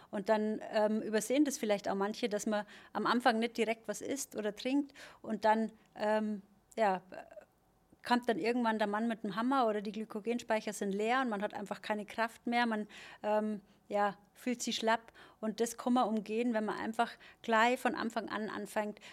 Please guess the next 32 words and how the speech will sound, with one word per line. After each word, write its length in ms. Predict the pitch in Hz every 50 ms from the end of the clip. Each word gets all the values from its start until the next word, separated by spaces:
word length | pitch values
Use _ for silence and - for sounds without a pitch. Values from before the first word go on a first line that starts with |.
| - -
zu 160 | - 226 -
essen 360 | 151 202 190 - - 220 190
und 160 | - 196 196
zu 140 | - - 196
trinken, 340 | - - 214 208 190 196 196
auch 160 | - 190 220
wenn 140 | 220 247 240
man 120 | 240 240 220
in 60 | 208
dem 160 | - 214 233
Moment 300 | 240 226 214 214 214 202
noch 100 | 220 208
keinen 280 | - - 220 220 196 180
Hunger 300 | 226 240 240 233 214 196
oder 160 | 202 202 202 202
keinen 220 | - - 202 190
Durst 360 | 214 220 220 - - - -
hat. 100 | 180 175 - _ - - - - - - - - - - - -
Und, 580 | - - 240 247 262 254 254 247 254 - - - _ _ _ -
ähm, 640 | - 226 226 226 226 220 220 220 220 220 220 196 - - _ _ _ _ _ _ _ _ _ _ _ - - - - - -
die 60 | -
falschen 380 | - - 220 240 - - 220
Lebensmittel 640 | 214 240 254 240 220 - - 190 185 - - 185 185
sind 200 | - 226 214 202
auch 440 | - 208 214 220 247 247 226 - - -
so 160 | - - 214
ein 80 | 208 208 208
Punkt, 480 | - - 254 269 277 285 - - - - - 101 - 233
ähm, 340 | 208 208 208 214 220 208 - _ -
wenn 260 | 233 220 233 233 240
man 200 | 240 233 - -
eben 440 | - 220 220 202 226 214 214 202